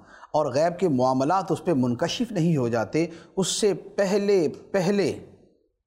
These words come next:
اللہ تعالیٰ بندے کی توبہ قبول فرما لیتا ہے۔ تو گویا زندگی کے جو آخری لمحات ہیں، تب تک اللہ تعالیٰ بندے کی توبہ قبول فرماتا ہے۔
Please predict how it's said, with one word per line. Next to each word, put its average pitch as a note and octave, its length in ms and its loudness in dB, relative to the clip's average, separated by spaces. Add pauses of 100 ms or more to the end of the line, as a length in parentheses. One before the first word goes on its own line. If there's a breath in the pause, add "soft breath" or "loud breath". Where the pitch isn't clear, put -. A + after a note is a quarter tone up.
(160)
اللہ C#3+ 180 0
تعالیٰ C3+ 240 -2
بندے A#2 280 -2
کی A2+ 100 -4
توبہ G#2+ 320 0 (460 loud breath)
قبول C3 280 2
فرما G2+ 340 -4
لیتا E2+ 260 -8
ہے۔ - 220 -14 (240)
تو A#2 80 -4
گویا C3+ 360 0 (340 loud breath)
زندگی C#3+ 540 -2
کے D#3 120 -4
جو B2+ 120 -4 (120)
آخری A3+ 440 2
لمحات B2 580 0
ہیں، B2+ 160 -2 (340 loud breath)
تب A#3+ 260 0 (160)
تک B3 260 -4 (160)
اللہ D#3+ 200 0
تعالیٰ D3+ 280 -2
بندے B2+ 320 0
کی A#2+ 100 -6
توبہ A#2+ 260 0
قبول C#3 300 -2
فرماتا G2 420 -4
ہے۔ - 120 -8